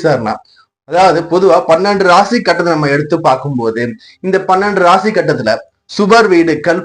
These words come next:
பாவர் வீடுகள்னு இருக்கின்றன. அதாவது இப்போ இல்ல சுபர் வீடுகள், பாவ வீடுகள்ல இந்த பாவி வீடு மட்டும் பாத்தீங்கன்னா ஒரு அஞ்சு வீடு வருங்க.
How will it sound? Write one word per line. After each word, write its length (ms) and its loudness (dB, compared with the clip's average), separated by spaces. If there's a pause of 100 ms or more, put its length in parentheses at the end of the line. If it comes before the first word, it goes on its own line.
(100)
பாவர் 340 4
வீடுகள்னு 400 -2
இருக்கின்றன. 400 -12 (300)
அதாவது 320 -4 (680)
இப்போ 220 -8 (240)
இல்ல 280 -2
சுபர் 300 2
வீடுகள், 460 0
பாவ 220 6
வீடுகள்ல 340 -2 (380)
இந்த 120 -8 (140)
பாவி 320 4
வீடு 160 2
மட்டும் 260 0
பாத்தீங்கன்னா 360 0
ஒரு 100 4 (380)
அஞ்சு 280 2
வீடு 220 2
வருங்க. 280 0